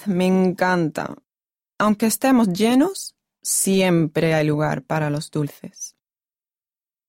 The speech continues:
Y como siempre sobra comida, mi abuela reparte a cada uno un poco de comida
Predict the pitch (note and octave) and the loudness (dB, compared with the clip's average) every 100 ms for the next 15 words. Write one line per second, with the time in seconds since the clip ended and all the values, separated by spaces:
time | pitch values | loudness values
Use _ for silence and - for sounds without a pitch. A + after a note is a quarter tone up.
0 | _ _ G#3 G3 G3 F#3+ F#3 F#3+ F#3 F3+ | _ _ -4 -2 0 2 4 2 0 -2
1 | - - F#3 F#3 G3+ G3+ G3 F#3+ F3+ F3+ | -8 -2 -2 0 -2 0 2 2 0 0
2 | F#3+ F3 E3 F3 - _ _ _ _ _ | 0 0 -2 -6 -10 _ _ _ _ _
3 | - F3+ F3 E3 E3+ G3 F3+ F3 - - | -4 2 2 2 2 2 0 -2 -6 -2
4 | E3+ E3 F3 - E3+ - E3 - E3+ F3 | -2 0 -2 -2 -4 -4 -6 -4 -2 0
5 | F#3 G3 F3 F3 - G#3+ G#3+ G#3 F#3+ G#3+ | 0 0 -2 -6 0 2 2 0 -2 -2
6 | G#3 G3+ G#3 G3 F3 D#3+ | -2 0 0 2 2 -2